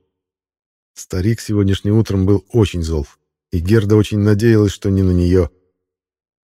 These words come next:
Они заехали в одну из гостиниц, и мастер, вернувшись от ее хозяина, сказал, что теперь будут жить здесь, пока не соберется караван "сама знаешь куда".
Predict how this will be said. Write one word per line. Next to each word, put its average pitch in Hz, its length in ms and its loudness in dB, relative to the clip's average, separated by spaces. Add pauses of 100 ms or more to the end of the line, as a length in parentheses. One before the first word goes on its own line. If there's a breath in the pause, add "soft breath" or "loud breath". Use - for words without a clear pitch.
(260)
Они 82 240 -2
заехали 92 460 2
в 90 100 2
одну 101 220 2
из 95 80 2
гостиниц, 98 680 -4 (220)
и 82 80 -4
мастер, 107 400 0
вернувшись 101 500 0
от 92 140 -8
ее 101 100 2
хозяина, 87 600 0
сказал, 90 360 -2
что 113 200 -2
теперь 131 340 -2
будут 113 320 2
жить 110 200 -2
здесь, 98 500 0
пока 90 260 -2
не 98 100 2
соберется 110 520 0
караван 104 500 2 (240)
"сама 92 340 -4
знаешь 95 280 0
куда". 80 340 -6